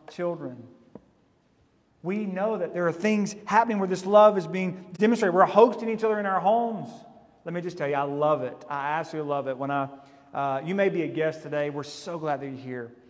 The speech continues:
Oftentimes, you may be invited to someone's home, and I wanna, you know, I, we would love to have you, Ashley and I would love to have you in our home, but oftentimes somebody's like, "Yeah, we already got plans with somebody else." I'm like, "Great, fantastic.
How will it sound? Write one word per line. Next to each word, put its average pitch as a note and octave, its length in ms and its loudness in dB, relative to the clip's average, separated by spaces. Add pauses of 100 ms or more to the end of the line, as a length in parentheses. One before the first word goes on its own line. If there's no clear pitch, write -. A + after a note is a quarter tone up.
(300)
Oftentimes, F3 720 0
you E3 120 -8
may E3+ 160 -4
be E3 120 -6
invited D#3+ 340 -4
to - 60 -16
someone's D#3+ 260 -10
home, E3+ 240 -8
and D3 100 -6
I D#3+ 100 -2
wanna, E3 300 -8
you D#3+ 60 -12
know, C#3+ 100 -2
I, D#3+ 200 2
we E3+ 80 0
would D#3+ 120 -2
love D#3+ 200 -2
to E3 80 -8
have D#3+ 180 -6
you, D#3 220 -4 (260)
Ashley D#3 280 -6
and C#3+ 80 -8
I - 20 -8
would C#3 80 -10
love D#3 160 -2
to E3 60 -4
have D#3 120 -6
you D3+ 80 -8
in D3 60 -8
our D#3+ 160 -4
home, C#3+ 180 -6
but C3+ 60 -6
oftentimes D3 520 -6
somebody's D3+ 280 -10
like, - 100 -20
"Yeah, E3+ 120 -8
we F3+ 100 -6
already F#3+ 240 -4
got F3 240 -4
plans F3 240 -10
with C#3+ 100 -14
somebody D#3 380 -6
else." C#3+ 240 -8
I'm D3+ 80 -14
like, B2+ 180 -18
"Great, E3+ 460 -6 (320)
fantastic. D#3+ 600 -4